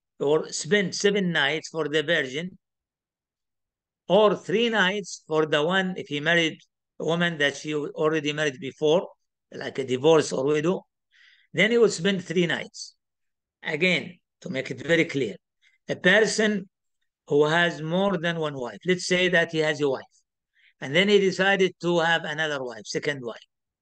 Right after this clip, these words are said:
Now look at this second wife. If she was a virgin, after the time of the marriage, he can, at the beginning, he spent with her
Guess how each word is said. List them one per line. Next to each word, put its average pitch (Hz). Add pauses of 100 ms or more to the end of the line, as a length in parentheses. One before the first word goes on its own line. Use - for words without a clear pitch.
(460)
Now 180
look 226
at 185
this 196
second 170
wife. - (180)
If 151
she 185
was 185
a 185
virgin, 175 (1600)
after 196
the 180
time 180
of 135
the 147
marriage, 151 (400)
he 151
can, 180
at 156
the 139
beginning, 170
he 143
spent 175
with 143
her 190